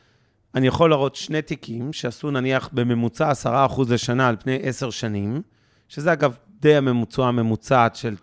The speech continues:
שוקי המניות בארץ ובעולם. נדבר נטו נגיד אחרי עמלות, בהנחה שלא התחכמתם מדי. אבל תיק אחד השיג את העשרה אחוז הזו עם סטיית תקן נמוכה, סטיית תקן זה בעצם המדד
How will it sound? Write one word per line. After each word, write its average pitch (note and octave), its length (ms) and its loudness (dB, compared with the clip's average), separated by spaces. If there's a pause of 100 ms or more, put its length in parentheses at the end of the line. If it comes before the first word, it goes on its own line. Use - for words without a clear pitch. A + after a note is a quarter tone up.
(180)
שוקי - 320 -6
המניות A2 560 -4 (320)
בארץ A2+ 320 0
ובעולם. A2 440 -2 (540)
נדבר D#3 240 0
נטו B2+ 280 2
נגיד A2 280 2
אחרי A#2+ 220 -2
עמלות, F#3 300 0
בהנחה E3 400 0
שלא D3 280 2
התחכמתם B2 600 0
מדי. G2+ 160 0 (760)
אבל A#2+ 140 -4
תיק A3 220 -2
אחד F#3 340 4
השיג D#3 260 -2
את - 80 -4
העשרה C#3 380 2
אחוז C3 300 -2
הזו A#2+ 240 0
עם A#2+ 140 -4
סטיית C#3+ 460 -2
תקן C3+ 320 -2
נמוכה, A#2+ 400 2
סטיית C#3 320 -6
תקן B2 300 -6
זה A2+ 80 -2
בעצם A#2+ 360 0
המדד A2+ 440 4